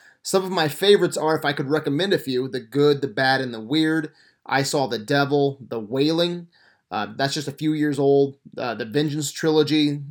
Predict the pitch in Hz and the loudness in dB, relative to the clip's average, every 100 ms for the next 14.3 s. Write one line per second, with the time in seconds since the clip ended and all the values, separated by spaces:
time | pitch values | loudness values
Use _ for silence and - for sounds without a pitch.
0 | - - 127 - - 147 143 139 - 147 | -14 -6 -6 -6 -4 2 4 2 0 -2
1 | 147 117 139 143 139 139 135 117 135 127 | -2 0 0 2 2 0 0 -2 -4 -4
2 | 131 113 127 131 127 123 120 - 143 139 | -8 -8 -8 -6 -4 -6 -6 -4 -4 -2
3 | 143 139 139 139 143 135 139 135 135 - | -4 -4 -2 -2 -2 -2 -2 -2 -4 -8
4 | - - _ - 165 208 220 175 151 143 | -14 -20 _ -4 2 4 4 4 4 2
5 | 220 202 147 139 135 131 156 196 202 156 | 0 0 0 0 -4 -2 2 2 2 2
6 | 139 139 165 160 151 139 - - - 185 | 0 -2 -6 -6 -6 -6 -6 -8 -4 -4
7 | 196 208 214 190 196 196 202 165 143 139 | -2 2 4 4 2 6 6 4 -2 -2
8 | 151 160 156 143 - 151 156 156 165 156 | -2 -2 -2 -4 -2 2 4 2 0 -6
9 | 113 - 151 156 160 151 160 151 147 151 | -10 -8 -8 -8 -4 0 0 -2 0 2
10 | 151 156 160 165 170 - - - _ - | 2 0 -2 -2 -4 -10 -20 -20 _ -20
11 | - - 180 196 196 165 185 175 170 175 | -18 2 4 6 4 0 2 2 2 2
12 | 175 170 165 170 156 - 170 175 170 175 | 2 0 0 0 0 -2 -2 0 -2 -4
13 | - 147 147 143 139 123 127 156 185 180 | -4 -2 0 0 -2 -2 -6 2 6 6
14 | - - | 2 -8